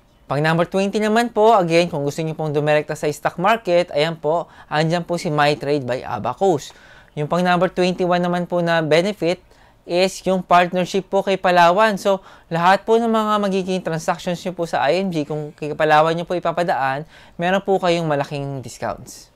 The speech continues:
And speaking of discounts po, yung pang number twenty-two benefit naman po, pwede po kayong makasave ng money sa ating mga non-life insurance.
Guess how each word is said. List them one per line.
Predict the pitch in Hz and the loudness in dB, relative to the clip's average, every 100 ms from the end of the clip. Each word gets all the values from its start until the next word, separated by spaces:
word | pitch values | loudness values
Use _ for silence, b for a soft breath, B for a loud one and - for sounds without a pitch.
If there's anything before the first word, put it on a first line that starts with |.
| - | -4
And | 170 | -2
speaking | 180 - 220 226 | -2 0 2 2
of | 233 233 | -2 0
discounts | 240 - 240 240 - | -2 2 2 2 0
po, | 190 202 233 - b b 180 | 4 4 4 0 b b -10
yung | 175 | -2
pang | 196 | 0
number | 202 214 226 | 2 2 2
twenty-two | 226 226 226 240 | 2 2 2 0
benefit | 208 214 220 220 220 | 4 4 2 -2 -2
naman | 214 220 220 | 0 0 0
po, | 160 175 180 B B | 2 2 0 B B
pwede | - 190 185 | 2 4 4
po | 220 | 0
kayong | 214 202 202 | 0 2 2
makasave | 196 190 202 185 | 2 0 2 0
ng | 185 185 | 0 0
money | 180 175 170 | 2 2 0
sa | 160 165 | 2 2
ating | 160 160 | 2 -2
mga | 160 151 | -4 -4
non-life | 143 139 143 151 147 | -4 -4 0 0 -2
insurance. | 131 175 226 165 170 185 | -6 -2 0 2 0 -2